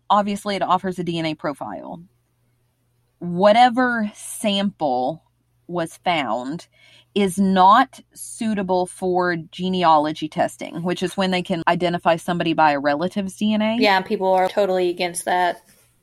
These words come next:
Speaker 1: Right. Nor was this D N A sample suitable for phenotyping, which is when they can determine things like height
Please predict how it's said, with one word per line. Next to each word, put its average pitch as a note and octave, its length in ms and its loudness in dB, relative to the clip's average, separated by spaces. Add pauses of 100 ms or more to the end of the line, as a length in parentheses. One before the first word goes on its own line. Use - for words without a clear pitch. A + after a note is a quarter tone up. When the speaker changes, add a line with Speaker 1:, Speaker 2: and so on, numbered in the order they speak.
(300)
Speaker 1:
Right. D3+ 480 0 (140)
Nor G3 920 4
was F#3+ 420 2
this G3 180 -8
D F#3+ 160 -2
N F3+ 80 -2
A F3 80 -4
sample E3 680 -6
suitable E3+ 460 -2
for D#3+ 340 -2
phenotyping, E3+ 1080 0
which F3+ 180 -4
is F#3 140 -4
when G3 120 2
they F#3+ 120 -2
can F#3+ 140 -2
determine F3 520 -2
things D#3+ 300 -2
like D3+ 160 0
height D#3+ 360 0